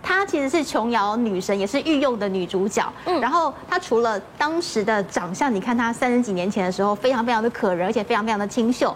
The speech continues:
Speaker 2: 超漂亮的。
Speaker 1: 而且呢，她的这个称号啊，哈，当时大家给她的称号是水龙头，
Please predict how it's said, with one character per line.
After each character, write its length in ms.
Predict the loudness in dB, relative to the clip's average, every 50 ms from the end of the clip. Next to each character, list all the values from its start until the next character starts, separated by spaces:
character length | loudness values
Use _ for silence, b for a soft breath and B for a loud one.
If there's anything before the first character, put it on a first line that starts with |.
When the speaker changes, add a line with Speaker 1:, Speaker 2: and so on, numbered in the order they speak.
| -2 -2
Speaker 2:
超 140 | -2 0
漂 180 | 2 2 0 2
亮 200 | 0 0 -2 -2
的。 160 | -2 -4 -2 0
Speaker 1:
而 200 | 0 0 0 0
且 260 | -2 -6 -8 -6 -6
呢， 140 | -4 -4 -2
她 100 | -2 0
的 120 | 0 0
这 100 | 0 2
个 140 | 0 0 0 -2
称 360 | -4 -6 -4 0 0 0 0 0
号 240 | -2 0 0 0 2
啊， 140 | 0 -2 -2
哈， 140 | -2 -4 -2 0
当 160 | 0 0 -2
时 140 | -2 -4 -4
大 100 | -2 -2
家 60 | -2
给 80 | 0 0
她 100 | 0 0
的 60 | 0
称 200 | 0 0 0 0
号 140 | 2 2 0
是 160 | 2 2 0
水 300 | 0 0 0 0 0 2
龙 240 | 2 0 0 0 -2
头， 340 | -2 -2 0 0 2 0